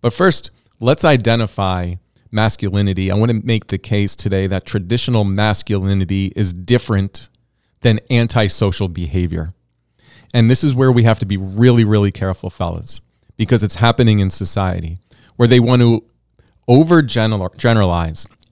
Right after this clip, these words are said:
any antisocial behavior or criminal sociopathic behavior as if it's a behavior of men.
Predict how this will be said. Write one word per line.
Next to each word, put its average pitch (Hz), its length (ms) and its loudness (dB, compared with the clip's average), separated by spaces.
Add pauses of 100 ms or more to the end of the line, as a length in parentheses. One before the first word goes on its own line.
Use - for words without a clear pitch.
any 131 360 0 (100)
antisocial 135 880 0
behavior 104 560 -6 (1200)
or 117 100 0
criminal 123 440 4
sociopathic 120 800 0
behavior 90 560 -6 (500)
as 113 160 2
if 113 140 0
it's 110 120 -2
a 104 60 2
behavior 104 600 2 (120)
of 127 200 2
men. 85 320 0